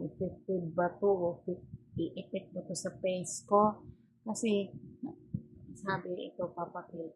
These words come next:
papapil. Ano to? Oh, papapil.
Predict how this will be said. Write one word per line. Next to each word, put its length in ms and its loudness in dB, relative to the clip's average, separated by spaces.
papapil. 720 -6
Ano 140 -6
to? 60 -4
Oh, 160 4
papapil. 800 -2